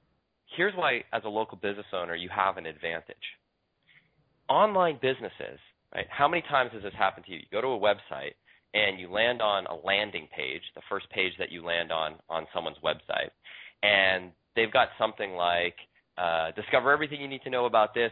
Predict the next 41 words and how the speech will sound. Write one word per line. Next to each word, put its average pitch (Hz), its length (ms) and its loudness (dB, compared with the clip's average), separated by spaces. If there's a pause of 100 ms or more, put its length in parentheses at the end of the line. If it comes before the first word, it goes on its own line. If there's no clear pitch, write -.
(100)
and 107 160 -14
your 104 120 -4
name 117 240 0
and 110 80 -6
email, 98 420 4
and 90 100 0
here's 113 220 0
why 113 140 6
this 101 180 -6
is 87 80 -16
the 92 60 -16
best 107 340 2
report, 104 580 -2
best 107 280 2
D 107 120 -8
V 98 140 -12
D, 101 340 -10
best 117 200 4 (120)
thing 117 140 -2
in 101 100 -6
the 92 80 -4
world," 90 520 0 (580)
and 113 140 0
they're 107 180 -4
trying 120 160 4
to 104 80 -4 (180)
jam 123 340 2
that 117 180 2 (140)
solution 104 500 -6
down 104 260 2
your 92 160 -6 (160)
throat 107 400 2 (560)
before 180 480 2
they've 156 220 0
even 143 200 -6 (120)
taken 135 300 0
a 107 40 0
moment 107 560 2 (480)
to 147 100 -10
even 131 520 -2 (800)
assess 127 580 4